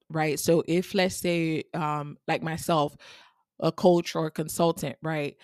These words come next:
So therefore, by you taking my program and doing this seven-week program, and we're doing, uh, week one this step, week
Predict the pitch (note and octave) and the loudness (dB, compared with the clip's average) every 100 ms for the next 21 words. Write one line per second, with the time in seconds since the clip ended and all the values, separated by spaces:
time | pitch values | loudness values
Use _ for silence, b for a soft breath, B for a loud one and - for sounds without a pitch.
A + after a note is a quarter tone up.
0 | b b - F3+ E3+ F3 F3+ - F3+ E3+ | b b 0 4 4 4 2 2 0 2
1 | E3 D#3 E3 E3 E3 F#3 G3 - F3 - | 2 0 0 0 0 -2 -4 -2 -4 -2
2 | F3 E3 D3+ D3 - A3+ A3+ F3 E3+ D#3+ | -6 -4 -4 -6 0 2 2 0 -2 -2
3 | - D#3+ E3 E3 D#3+ D#3 D3+ - D#3+ D#3+ | -4 -6 -4 -4 -4 -4 -4 0 0 0
4 | D3+ D3+ D3+ - G3+ F#3+ F3 D#3+ D#3 - | -4 -6 -8 -2 0 0 0 -2 -4 -4
5 | D#3 D3+ D3+ D3+ F3+ F3 D#3 E3+ D#3+ D3+ | -4 -4 -4 0 2 2 0 0 0 -2
6 | D3+ B B B B D#3 D#3 D#3+ E3+ F3 | -6 B B B B 0 2 4 2 0
7 | - E3+ E3+ E3+ F3 E3+ - E3+ E3+ E3 | 0 2 2 0 0 -2 -2 0 2 0
8 | - _ - F3 | -4 _ -8 -8